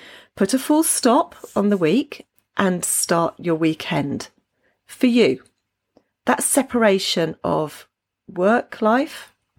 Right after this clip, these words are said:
and personal life, which is so valued here in the Nordics. So, there are some ways, five simple ways to bring a little bit of Nordic routine into your life right now. And as you can see, they're not difficult. Something that we can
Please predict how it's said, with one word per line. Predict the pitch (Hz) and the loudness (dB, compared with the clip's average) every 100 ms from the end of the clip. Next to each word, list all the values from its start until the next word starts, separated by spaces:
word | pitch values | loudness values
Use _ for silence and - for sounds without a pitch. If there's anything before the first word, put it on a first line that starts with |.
| _ _ | _ _
and | - | -6
personal | - 170 156 - 139 | -4 -4 -4 -4 -4
life, | 131 117 - - _ _ - _ | -4 -6 -8 -18 _ _ -20 _
which | 202 - | -2 0
is | 233 | -2
so | - 240 208 196 | 0 2 2 2
valued | 185 185 147 139 | -2 -2 -4 -6
here | - 156 143 | -6 -8 -6
in | 143 | -8
the | 139 | -8
Nordics. | 139 135 - - - - _ _ _ _ _ _ _ _ - - - _ - _ _ _ - | -6 -8 -10 -12 -14 -14 _ _ _ _ _ _ _ _ -20 -20 -20 _ -20 _ _ _ -6
So, | - 523 285 202 - _ _ _ _ _ _ _ _ _ - | 0 2 2 0 -6 _ _ _ _ _ _ _ _ _ -2
there | 277 349 508 508 226 | 0 2 0 -2 -2
are | 151 139 254 | -2 -2 -6
some | - - 208 180 233 | -8 -4 -4 0 0
ways, | 202 143 160 311 - - _ _ | 0 0 0 0 -4 -10 _ _
five | 226 226 339 - | 2 2 2 -4
simple | - 277 269 277 320 | -2 2 2 0 -4
ways | 311 202 139 254 339 - - - - _ - | 0 0 2 2 0 -6 -20 -20 -20 _ -6
to | 294 | 0
bring | 277 233 | 2 4
a | |
little | 226 240 285 330 | 4 2 0 0
bit | 302 - | -2 -2
of | 220 | -2
Nordic | 202 214 220 - - | 2 2 2 0 -2
routine | 214 202 - 175 143 - | 0 0 0 -2 -2 -2
into | 190 185 190 | -2 0 0
your | 180 | 0
life | 165 151 160 | 0 -4 -4
right | 156 - | -6 -4
now. | 147 | -2
And | 131 | 0
as | 226 - | 0 -2
you | |
can | - 381 | -2 -2
see, | - 233 | 2 2
they're | 175 | 2
not | 180 | 0
difficult. | 262 262 - - | -2 -2 -2 -2
Something | - 277 302 | 0 -2 0
that | 262 220 | 0 0
we | 214 | -4
can | - 214 | -4 -8